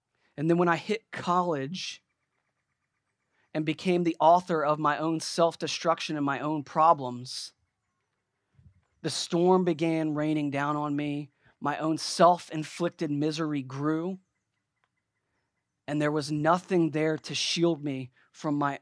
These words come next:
own self-sabotage. And yet God, in his grace and his mercy, revealed himself to me. And I didn't just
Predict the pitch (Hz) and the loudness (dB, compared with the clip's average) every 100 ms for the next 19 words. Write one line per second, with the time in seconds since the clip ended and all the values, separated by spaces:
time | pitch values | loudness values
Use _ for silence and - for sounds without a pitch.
0 | - 156 156 160 160 147 - 165 139 - | -4 0 0 0 -4 -8 -6 -2 -2 -2
1 | - 127 123 - 113 98 - - - _ | -4 -4 -4 -10 -12 -12 -16 -16 -18 _
2 | _ _ _ _ _ _ _ _ _ _ | _ _ _ _ _ _ _ _ _ _
3 | _ _ _ _ _ _ _ _ _ _ | _ _ _ _ _ _ _ _ _ _
4 | _ _ _ _ _ _ _ _ _ _ | _ _ _ _ _ _ _ _ _ _
5 | _ _ _ _ _ _ - 139 139 _ | _ _ _ _ _ _ -12 -10 -10 _
6 | - 151 - 170 170 170 175 - _ _ | -8 -6 -4 -6 -6 -10 -12 -18 _ _
7 | - 135 143 127 - 127 139 147 147 - | -18 -14 -12 -14 -16 -12 -10 -10 -12 -14
8 | - - - _ _ _ - 120 113 120 | -16 -18 -20 _ _ _ -18 -16 -14 -12
9 | 127 139 - 139 135 - _ _ _ 123 | -10 -12 -12 -12 -14 -18 _ _ _ -14
10 | 120 110 131 143 147 143 - 131 - 135 | -14 -12 -10 -10 -10 -14 -14 -12 -10 -8
11 | 131 - - 123 117 120 127 _ _ _ | -10 -12 -14 -12 -12 -14 -16 _ _ _
12 | _ _ _ _ _ _ _ _ - 139 | _ _ _ _ _ _ _ _ -12 -12
13 | - 127 139 165 160 170 156 143 | -8 -10 -6 -6 -4 -6 -6 -8